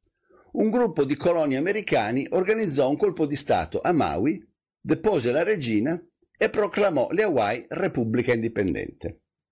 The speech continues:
Dopodiché, quelli che avevano fatto il colpo di stato offrirono generosamente le loro terre agli Stati Uniti. Inizialmente gli Stati Uniti dissero: "No, no, non possiamo approfittare",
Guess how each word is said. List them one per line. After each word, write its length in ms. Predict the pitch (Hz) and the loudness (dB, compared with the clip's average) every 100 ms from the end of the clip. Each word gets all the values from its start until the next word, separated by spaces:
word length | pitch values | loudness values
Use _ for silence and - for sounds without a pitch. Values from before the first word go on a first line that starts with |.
| _ _ _ _ | _ _ _ _
Dopodiché, 580 | 156 208 214 254 240 - - _ | 0 0 0 0 -2 -6 -20 _
quelli 220 | 143 143 | 0 0
che 100 | 165 | 2
avevano 340 | 156 151 165 | 2 2 0
fatto 240 | 190 196 147 | 0 -2 -2
il 60 | |
colpo 260 | 113 143 208 | 0 0 2
di 100 | 226 | 0
stato 580 | - 160 151 - 220 220 _ _ _ | 0 0 0 0 -2 -4 _ _ _
offrirono 720 | - 196 - 226 214 147 139 | -2 -2 0 2 2 2 0
generosamente 800 | 135 170 190 190 180 202 180 135 151 | 0 2 2 2 2 2 2 2 2
le 100 | 165 | 2
loro 260 | 202 208 | 0 -2
terre 300 | - 131 127 | 0 0 0
agli 100 | 151 | -2
Stati 320 | 127 135 120 | -2 -4 -2
Uniti. 380 | - - - - - _ _ _ _ _ _ _ | -2 -4 -6 -12 -12 _ _ _ _ _ _ _
Inizialmente 640 | - 110 110 123 220 - 196 | 0 2 2 2 2 0 0
gli 60 | |
Stati 260 | 139 120 107 | 0 -2 0
Uniti 280 | 143 165 117 | 0 0 0
dissero: 360 | 92 - 67 | -2 -2 -4
"No, 340 | 64 117 - - _ _ - | 0 0 0 -8 _ _ -18
no, 120 | 107 | -12
non 140 | 110 | -12
possiamo 380 | - - 113 165 | -8 -2 0 0
approfittare", 640 | 156 131 117 - 80 64 | -2 -2 -2 0 0 -2